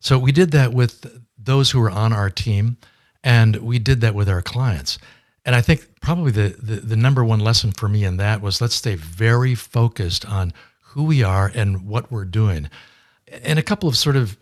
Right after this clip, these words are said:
adjoining lessons with that was, I really felt like it was important to empower them, empower our staff. Each one of them needed to really feel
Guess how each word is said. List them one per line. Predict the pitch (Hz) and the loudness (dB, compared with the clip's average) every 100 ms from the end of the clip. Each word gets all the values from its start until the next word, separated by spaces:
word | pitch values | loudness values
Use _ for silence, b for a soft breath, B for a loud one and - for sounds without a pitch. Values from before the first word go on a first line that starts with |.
| _ _ - | _ _ -12
adjoining | 110 98 123 135 123 110 98 | -8 0 4 4 4 4 4
lessons | 110 - 107 90 | 2 2 -2 0
with | 101 101 | 0 2
that | 98 87 95 | 0 0 0
was, | 101 90 - B B B _ _ _ | 0 0 -4 B B B _ _ _
I | - | -2
really | 135 226 | 2 2
felt | 165 135 117 | 2 2 2
like | 107 104 | 2 0
it | 110 | 0
was | 95 | 0
important | 98 87 - 143 156 123 | -2 -4 -6 -4 -2 -2
to | - - | -4 -4
empower | 98 - - 156 190 165 | -6 -4 -4 -2 0 2
them, | 104 90 82 87 | 0 0 -4 -4
empower | 110 101 - 160 151 | -4 -2 0 0 0
our | 113 101 | -2 -2
staff. | - 120 98 - | -2 -2 -2 -4
Each | 180 - | -6 -2
one | 151 135 | 0 2
of | 110 | 2
them | 101 | 0
needed | 95 107 135 160 120 | 0 2 2 0 -2
to | 113 | -4
really | 104 131 165 | -2 -2 -2
feel | 139 - 135 131 101 87 | -6 -6 -4 -2 -2 -6